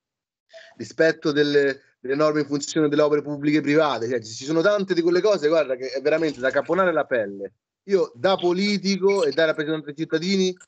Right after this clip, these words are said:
sono stato, eh, l'altro giorno,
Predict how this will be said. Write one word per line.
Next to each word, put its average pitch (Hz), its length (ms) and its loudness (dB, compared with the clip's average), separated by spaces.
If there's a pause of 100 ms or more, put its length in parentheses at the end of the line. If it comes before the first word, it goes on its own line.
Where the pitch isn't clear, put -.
(160)
sono 170 320 -2
stato, 135 720 0
eh, 123 280 2
l'altro 147 400 0
giorno, 127 720 -2